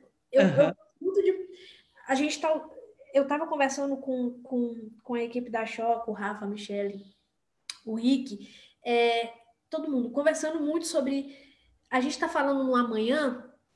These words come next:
Speaker 1: e o agora é muito valioso, né?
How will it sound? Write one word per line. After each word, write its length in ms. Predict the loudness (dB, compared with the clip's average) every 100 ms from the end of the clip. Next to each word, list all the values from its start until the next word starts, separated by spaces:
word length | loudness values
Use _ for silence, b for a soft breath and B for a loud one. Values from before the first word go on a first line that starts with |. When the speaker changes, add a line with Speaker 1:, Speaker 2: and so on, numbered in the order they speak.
| _
Speaker 1:
e 480 | 0 2 2 -2 -4
o 120 | 2
agora 400 | 4 4 4 4
é 40 | 2
muito 400 | 2 6 6 6
valioso, 880 | 4 4 4 4 2 -2 -8 -18 _ _ _ _ _ _ _ _ _ _ _ _ _ _ _ -6
né? 420 | -4 -4 -6